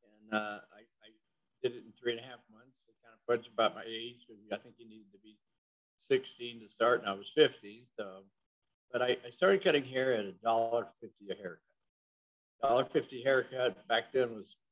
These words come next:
not much money as it is today. You're probably equivalent to thirty dollars. But, uh, it did well as a barber. I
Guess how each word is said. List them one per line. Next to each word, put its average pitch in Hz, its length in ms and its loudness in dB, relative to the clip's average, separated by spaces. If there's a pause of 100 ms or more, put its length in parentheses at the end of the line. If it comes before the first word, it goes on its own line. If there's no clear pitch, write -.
(100)
not 113 240 -10
much 123 160 -20
money 117 240 -20
as 107 160 -20
it 101 160 -20
is 120 120 -20 (120)
today. 107 320 2
You're 101 240 -10
probably 151 160 0
equivalent 104 320 -16
to - 240 -20
thirty 98 240 -14
dollars. 90 320 -20 (1000)
But, 113 120 2
uh, 120 240 2 (140)
it 110 80 -18
did 170 240 2
well 175 480 4
as 117 80 -20
a 110 80 -20
barber. 123 560 -2
I 113 80 -20